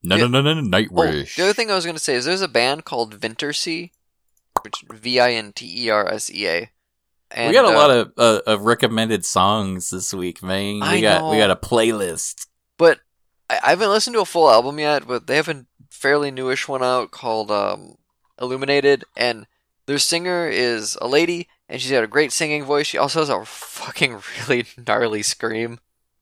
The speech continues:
Speaker 2: And so it's, like, really interesting kind of, like, death prog metal.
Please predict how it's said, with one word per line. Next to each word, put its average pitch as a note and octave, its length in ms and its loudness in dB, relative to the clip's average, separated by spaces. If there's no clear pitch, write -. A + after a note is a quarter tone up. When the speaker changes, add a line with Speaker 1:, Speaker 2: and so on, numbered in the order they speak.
Speaker 2:
And C3 140 -4
so C3+ 160 2
it's, C3+ 140 2
like, C#3+ 180 4
really B2 360 4
interesting B2 440 -4
kind B2 220 -2
of, A#2 60 -2
like, A2 240 -4
death - 280 0
prog A2 380 -2
metal. A#2+ 380 0